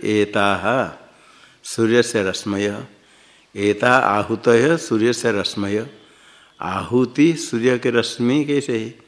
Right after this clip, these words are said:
तो आहुति सूर्य के रश्मि रूप हो करके, आहुति सूर्य के रश्मि रूप हो जाते हैं। सूर्य के आहुति ऊपर सूक्ष्म रूप से जाती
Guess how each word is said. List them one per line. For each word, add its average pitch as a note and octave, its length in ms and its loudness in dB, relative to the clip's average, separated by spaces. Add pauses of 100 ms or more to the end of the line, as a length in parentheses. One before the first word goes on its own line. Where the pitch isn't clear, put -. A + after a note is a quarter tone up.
(500)
तो A2 80 -6
आहुति G#2 760 0
सूर्य A2+ 420 -2
के A#2 120 0
रश्मि G#2 400 0
रूप D3 240 0
हो F#2 240 -2
करके, F2 540 -4 (920)
आहुति G2 460 -4
सूर्य G#2 380 -2
के G#2 120 -2
रश्मि G2+ 360 -2
रूप G#2 240 -4
हो F2+ 160 -6
जाते E2+ 320 -8
हैं। G2 220 -12 (800)
सूर्य G#2+ 360 0
के G#2 400 -2
आहुति G2+ 500 -2
ऊपर G#2 300 0
सूक्ष्म - 400 -6
रूप G#2 140 -2
से - 140 -12
जाती F#2 540 -4